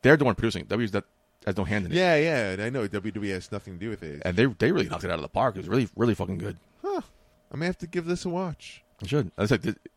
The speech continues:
Speaker 1: I know you don't care about this. Like you said, you didn't care about the artifacts or the
Speaker 2: Yeah.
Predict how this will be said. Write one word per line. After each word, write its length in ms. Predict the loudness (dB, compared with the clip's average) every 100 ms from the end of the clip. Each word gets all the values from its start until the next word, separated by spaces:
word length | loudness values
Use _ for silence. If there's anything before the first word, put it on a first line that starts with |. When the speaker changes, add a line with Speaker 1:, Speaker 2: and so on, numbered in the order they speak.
| _ 0
Speaker 1:
I 40 |
know 60 | 2
you 140 | 2
don't 140 | 0
care 120 | 2 2
about 100 | 0
this. 180 | -2
Like 160 | -8 -8
you 80 | -2
said, 160 | -2
you 60 | 0 -2
didn't 160 | -2
care 100 | -4
about 80 | -4
the 60 | -2
artifacts 460 | -4 -2 -4 -4 -10
or 80 |
the 100 | -12 -14 _ -20 -20 -20 -20 -10
Speaker 2:
Yeah. 220 | -4 0